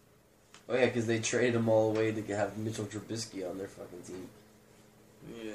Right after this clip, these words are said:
Speaker 2: yeah.
Speaker 1: It's hilarious. Okay, guys, so, uh, that's basically, uh, all we got for this week on this episode. Um, bit of a different episode. It was, uh, you know, the three of us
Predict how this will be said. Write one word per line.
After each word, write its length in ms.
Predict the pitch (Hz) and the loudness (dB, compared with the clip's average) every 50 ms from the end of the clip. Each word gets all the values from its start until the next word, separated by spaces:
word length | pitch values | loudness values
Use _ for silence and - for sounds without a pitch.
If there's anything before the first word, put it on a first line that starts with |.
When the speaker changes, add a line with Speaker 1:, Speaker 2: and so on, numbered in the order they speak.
| 101 101 - - - - - - - | -10 -12 -14 -18 -20 -20 -20 -20 -16
Speaker 2:
yeah. 220 | 107 104 101 104 104 104 - - - - - - - - - - - | -14 -12 -10 -10 -10 -12 -14 -20 -20 -20 -20 -20 -20 -20 -20 -20 -20
Speaker 1:
It's 100 | - - | -16 -14
hilarious. 720 | 90 90 87 90 90 90 90 85 82 78 - - - - - - - _ _ _ _ _ _ _ _ _ _ _ - - - - - - - - - - 117 | -12 -8 -6 -6 -4 -4 -4 -4 -6 -6 -8 -10 -14 -16 -18 -20 -20 _ _ _ _ _ _ _ _ _ _ _ -20 -18 -18 -18 -16 -16 -16 -14 -8 -2 0
Okay, 260 | 120 113 135 127 113 | 2 4 6 6 6
guys, 320 | 107 117 117 117 117 117 | 6 6 6 6 4 2
so, 400 | - - 127 127 123 123 127 127 | 2 2 4 4 4 4 4 6
uh, 160 | 123 123 123 123 | 6 8 6 6
that's 240 | 127 131 117 - | 6 2 0 -4
basically, 960 | - - - - 117 113 110 110 - 113 113 - 110 107 107 107 104 104 104 101 | -6 -8 0 4 4 4 4 4 0 -4 -4 -2 0 2 2 4 4 4 4 4
uh, 280 | 101 101 101 98 98 98 - - - - - - - - - - - - - | 4 4 4 4 2 0 -4 -10 -14 -14 -14 -14 -14 -14 -12 -12 -12 -8 2
all 200 | - 104 107 104 | 6 8 8 8
we 100 | 107 110 | 8 6
got 240 | 104 107 107 104 - | 8 10 8 8 8
for 100 | - 110 | 4 2
this 220 | 107 107 104 - | 0 0 0 0
week 200 | - 107 101 - | 0 -2 0 2
on 160 | 107 104 104 104 | 2 2 2 0
this 180 | 101 95 - | 0 -2 -2
episode. 560 | 107 101 - 104 98 - - 110 104 104 101 95 - - - | -2 -2 -2 -4 -4 -2 0 0 0 0 -2 -4 -6 -4 -2
Um, 480 | 82 95 98 98 98 95 95 92 92 - - - - - | 0 0 0 0 0 0 -2 -4 -4 -8 -12 -14 -6 -2
bit 140 | - 110 113 | 2 2 4
of 100 | 107 107 | 4 2
a 40 | 104 | 0
different 400 | - 110 110 107 - 110 107 104 | 2 2 0 2 2 2 0 0
episode. 540 | 104 - 104 101 - - 101 104 101 98 | 0 -2 -4 -4 -2 -2 0 0 0 0
It 80 | 101 98 | 0 -2
was, 220 | 98 95 - - | -2 -2 -4 -4
uh, 300 | 98 98 95 92 92 92 - - - - - - - - - - - - - - - - - - - - - - | -2 0 0 0 0 0 -2 -6 -12 -14 -14 -14 -14 -14 -14 -14 -14 -14 -14 -14 -14 -14 -14 -14 -14 -12 -6 -2
you 80 | 98 101 | 0 2
know, 120 | 101 101 | 2 2
the 120 | 92 95 95 | 0 -2 -4
three 280 | - - 104 104 104 | -4 -2 2 2 4
of 100 | 104 101 | 4 4
us 320 | 107 107 107 - - - | 4 2 2 0 -2 -4